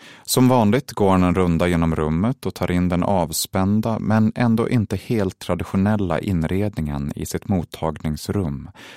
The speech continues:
som är en del av hans lägenhet och ligger på tredje våningen av fem, och där flera av rummen ligger i rad.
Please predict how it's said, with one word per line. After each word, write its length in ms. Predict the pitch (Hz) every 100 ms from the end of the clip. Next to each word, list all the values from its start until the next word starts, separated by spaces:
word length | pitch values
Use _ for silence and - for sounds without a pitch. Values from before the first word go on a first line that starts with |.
| -
som 220 | - 120
är 40 | 92
en 120 | 87
del 280 | 87 90 92
av 60 |
hans 220 | 78 76
lägenhet 720 | 95 85 67 71 80 64 - - -
och 220 | - - 87
ligger 180 | 82
på 100 | 85
tredje 400 | - - 107 90
våningen 580 | 101 104 80 78 87 123
av 140 | - 95
fem, 520 | - - 87 64 71 - - -
och 280 | - - 87
där 260 | 85 80
flera 420 | 80 - 113 98
av 200 | 85 113
rummen 400 | 85 76 76 78
ligger 340 | 78 - 82 87
i 80 | 85
rad. 540 | 104 87 71 - -